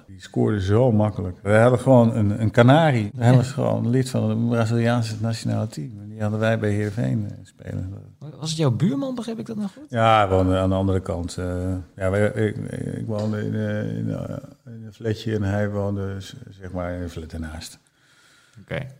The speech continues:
Speaker 1: Dus, eh, ik had wel, eh, ik, ik kon hem wel in de gaten houden.
Speaker 2: Was het nodig, of?
Speaker 1: Nou, ik heb hem nooit gezien eigenlijk.
Speaker 2: <laughs> Dat kan een goed teken zijn, een slecht
Speaker 1: Ja,
Speaker 2: teken
Speaker 1: dus
Speaker 2: zijn.
Speaker 1: hij, of hij rust heel veel, dat, dat kan. Of hij was er nooit, dat
Speaker 2: Hij was
Speaker 1: kan ook.
Speaker 2: <laughs> Ja,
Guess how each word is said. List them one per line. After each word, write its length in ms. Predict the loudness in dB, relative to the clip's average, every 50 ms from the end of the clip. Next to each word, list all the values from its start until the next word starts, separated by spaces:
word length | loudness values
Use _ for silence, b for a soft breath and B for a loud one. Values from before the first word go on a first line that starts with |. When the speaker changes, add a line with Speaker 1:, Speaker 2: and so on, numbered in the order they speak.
| _ -20
Speaker 1:
Dus, 200 | -20 -16 -10 -6
eh, 440 | -4 -2 -2 -2 -2 -2 -2 -4 -4 -4
ik 120 | -4 -4
had 280 | -2 -2 0 0 0 0
wel, 400 | 0 2 2 2 2 2 2 2
eh, 120 | 0 0
ik, 160 | -2 -4 -6 -6
ik 140 | -6 -4
kon 180 | 2 4 4 6
hem 100 | 8 8
wel 200 | 8 8 8 8
in 60 | 8
de 80 | 6 4
gaten 360 | 4 4 4 4 4 2 0
houden. 320 | 0 0 0 0 -2 -4 -6 -8 -12 -20 _ _ _
Speaker 2:
Was 120 | -8 -6 -4
het 100 | -2 0
nodig, 400 | 0 0 0 -2 -4 -8 -10 -12 -12
of? 220 | -12 -12 _ _ _ _ _ _
Speaker 1:
Nou, 340 | _ -8 -2 0 2 2 2
ik 100 | 0 -2
heb 120 | -6 -6 -4
hem 160 | -4 -4 -6
nooit 220 | -8 -10 -10 -10
gezien 300 | -10 -8 -8 -6 -4 -4 -6
eigenlijk. 340 | -6 -10 -16 -20 -20 -20 b b b b b b b b b b b b _ _ -20 -16 -14 -8 -4
Speaker 2:
<laughs> 1000 | -2 -2 -2 -2 -4 -4 -4 -6 -8 -8 -6 -4 -2 -2 -2 -2 0 -2 0 0
Dat 120 | 0 0
kan 120 | 0 2
een 80 | 2 2
goed 180 | 4 2 2 2
teken 300 | 4 4 4 4 2 2
zijn, 140 | 0 0 2
een 60 | 4
slecht 140 | 8 10 12
Speaker 1:
Ja, 180 | 12 12 12 12
Speaker 2:
teken 140 | 12 10 8
Speaker 1:
dus 100 | 4 4
Speaker 2:
zijn. 120 | 4 4 6
Speaker 1:
hij, 140 | 6 6 6
of 140 | 4 2
hij 260 | 0 2 4 4 4 2
rust 260 | 2 0 -2 -2 -2
heel 220 | 0 0 0 0
veel, 340 | 0 -2 -2 -2 -2 -4 -4
dat, 220 | -4 -4 -4 -4
dat 220 | -4 -6 -6 -4 -4
kan. 220 | -2 -2 -2 0 0
Of 100 | 2 4
hij 140 | 4 6
was 200 | 6 6 4 6
er 60 | 4 4
nooit, 200 | 4 4 0 -2
dat 60 | -6
Speaker 2:
Hij 120 | -6 -4 0
was 160 | 2 4 4
Speaker 1:
kan 100 | 4 2
ook. 140 | 0 -2 -2
Speaker 2:
<laughs> 360 | -2 0 0 0 0 2 2 2 2 0 -8 -14 b b b b b b b b b b
Ja, 200 | -4 -2 -2 -2